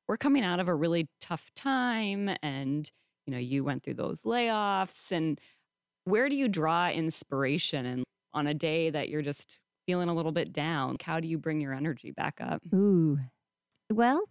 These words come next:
Speaker 2: I would say, you know, looking across the team at V O V, and some of the people that have been with this organization have been with this organization since day one.
Speaker 1: Mm.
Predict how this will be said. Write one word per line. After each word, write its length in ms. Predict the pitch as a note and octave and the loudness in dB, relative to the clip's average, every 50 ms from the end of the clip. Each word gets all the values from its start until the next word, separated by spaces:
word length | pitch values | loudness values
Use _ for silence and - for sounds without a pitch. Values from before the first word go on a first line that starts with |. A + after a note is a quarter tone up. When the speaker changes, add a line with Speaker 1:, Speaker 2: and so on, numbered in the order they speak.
| - - | -4 -2
Speaker 2:
I 160 | - G#3+ A#3+ | 0 2 4
would 180 | B3+ C4 B3+ A#3 | 4 4 2 0
say, 680 | - - A3 G#3 G#3 G3+ G3 G3 G3+ G3 G3 F#3+ - - | -2 -2 0 2 2 2 4 4 4 4 2 2 0 0
you 140 | - G3 F#3+ | 2 4 4
know, 120 | F3+ F3 F3 | 6 6 4
looking 460 | F#3+ G3+ - - G#3+ G3+ G3 G3 - - | 4 2 2 4 4 4 4 4 2 0
across 400 | F#3 - - - D#3+ E3+ - - | -2 0 0 2 2 2 2 -2
the 80 | E3 | -4
team 300 | - - - F3 E3+ E3+ | -2 0 2 4 4 4
at 160 | D#3+ C3+ - | 4 2 2
V 180 | - E3+ D#3 D#3 | 2 4 4 6
O 100 | D#3 D3+ | 6 4
V, 380 | C#3+ D#3+ E3 E3 D3+ D3 - - | 4 4 4 4 4 2 2 2
and 260 | - D3 D3+ D#3 D#3 - _ _ _ _ _ _ _ _ _ _ _ - | 2 4 4 4 4 2 _ _ _ _ _ _ _ _ _ _ _ 0
some 180 | - G#3 G3+ | 4 4 6
of 60 | G#3+ | 6
the 80 | G#3+ G#3+ | 4 2
people 320 | - - F3+ - F3+ E3+ | 2 0 0 2 2 4
that 120 | E3 E3 - | 4 4 4
have 180 | - E3 D#3 - | 2 0 0 2
been 180 | - D#3+ D#3 D#3+ | 2 4 6 6
with 120 | D#3+ D3+ | 4 4
this 160 | - D#3+ - | 2 -2 -2
organization 720 | - - D3+ D#3+ D#3 D3+ C#3+ D#3 D3 E3 - - D#3 D3 C3+ | 0 2 4 4 4 4 4 4 4 4 4 4 2 2 2
have 220 | - E3+ E3 D#3+ - - _ _ - | 2 0 0 -2 -2 -4 _ _ 0
been 260 | D#3+ D#3+ D#3+ F3 F3 | 2 4 6 6 6
with 120 | F3+ F#3 | 4 4
this 220 | - F#3+ F#3+ - - - | 2 -2 -2 -4 -4 -2
organization 640 | D3 D3+ D3+ D#3 D3+ D#3+ D#3 D3 C#3+ D3 - D3+ D3 | 0 2 2 4 2 2 2 2 0 2 2 2 0
since 280 | D3+ - - C3+ C#3+ - _ _ | 0 0 0 -2 -2 -2 _ _
day 480 | - C3+ C3+ C#3+ C#3+ C#3+ C#3+ C#3+ D3+ C#3+ - _ - | 0 2 4 4 4 4 4 2 0 -2 -8 _ 0
one. 340 | D3 C#3 C3+ C3 C#3+ D#3+ - _ - | 2 2 4 2 2 0 -2 _ 0
Speaker 1:
Mm. 280 | G3+ G3+ F#3+ E3+ E3+ | 0 0 0 -2 -4